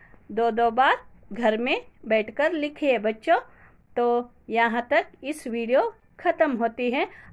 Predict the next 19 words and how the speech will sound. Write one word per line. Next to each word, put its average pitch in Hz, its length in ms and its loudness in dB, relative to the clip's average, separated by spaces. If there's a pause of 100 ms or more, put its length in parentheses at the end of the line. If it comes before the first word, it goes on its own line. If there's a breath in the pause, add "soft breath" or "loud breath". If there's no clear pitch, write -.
अगले 262 360 2
वीडियो 214 380 -2
में 262 180 -2 (200)
हम 381 220 -2 (440 soft breath)
नई 247 380 0
बात 202 300 0
लेकर 208 380 0 (160)
हाजिर 392 420 0
होंगे 226 320 0
बच्चों। 170 360 -6 (580 soft breath)
ಇಲ್ಲಿಯವರೆಗೆ 233 800 2 (480)
ಈ 277 100 -6 (840 soft breath)
ಅಂಕಿಅಂಶಗಳನ್ನು 240 1120 0
ನೀವು, 220 240 -2
ಅಕ್ಷರಗಳನ್ನು 214 840 0
ನೀವು 196 280 -2 (920 soft breath)
ಬಾಯ್ಪಾಠ 277 640 2
ಮಾಡಿರಿ 226 460 -2 (180)
ಮತ್ತು 214 320 -4